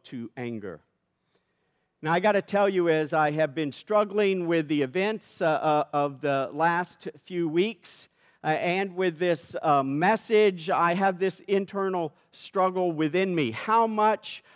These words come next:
um, needs to be confronted and how much needs to be in silence? Uh, how much more do I need to listen before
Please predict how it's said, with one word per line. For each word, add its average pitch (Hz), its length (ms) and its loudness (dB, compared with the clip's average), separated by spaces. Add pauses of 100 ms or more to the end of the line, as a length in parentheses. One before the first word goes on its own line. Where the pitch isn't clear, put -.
(120)
um, 156 340 2
needs 208 360 -2
to 196 100 -2
be 160 160 -2
confronted 214 920 0 (640)
and 170 320 2
how 180 240 -4
much 190 380 -4
needs 175 340 -4
to 180 120 -10
be 151 360 -2
in 135 160 -2
silence? 123 1080 -6 (440)
Uh, 135 160 0
how 180 200 -2
much 180 360 -4
more 170 300 0
do 156 160 -2
I 147 60 -2
need 151 240 -2
to 139 40 -4
listen 147 520 -4
before 135 420 -6